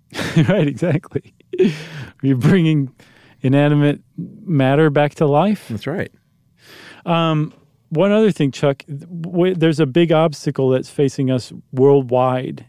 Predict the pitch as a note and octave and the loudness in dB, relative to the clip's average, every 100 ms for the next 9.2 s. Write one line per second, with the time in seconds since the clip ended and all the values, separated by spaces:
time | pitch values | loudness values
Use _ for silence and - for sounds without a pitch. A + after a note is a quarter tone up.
0 | _ C#3 C3+ D3+ D3+ C#3 C#3 C3+ C3+ C#3+ | _ -2 2 2 2 2 0 0 0 -2
1 | C#3+ D3 D#3 C#3+ C#3 C3+ - D#3 C#3+ C3+ | -2 -4 -2 2 2 2 0 -2 0 -2
2 | A#2 D#3 D3+ - - D3+ D3 D3+ D3 D3 | 0 0 0 -10 0 2 4 4 4 2
3 | D3 C#3+ A#2 B2+ B2 C#3+ _ - - C#3+ | 2 0 0 -2 -2 -6 _ -20 -4 0
4 | C3 C3+ F3 F3 D#3 - A#2+ B2+ - - | 0 2 2 2 2 -4 -4 -8 -14 -20
5 | _ _ - D3+ E3+ D3 C#3+ C3 C3+ D3+ | _ _ -4 -2 0 2 2 2 2 2
6 | D#3+ - B2+ - - C3 B2 B2+ - C3 | 0 -2 -4 -6 -4 0 0 -2 -2 -4
7 | B2 C#3+ F#3+ C3+ D3+ - _ - _ - | -2 2 2 2 -2 -14 _ -20 _ -8
8 | C3+ A#2+ C3+ C3 B2 B2 A2+ B2 - C3 | -8 -2 -2 0 0 -2 -2 -6 -4 -6
9 | B2 - | -4 -8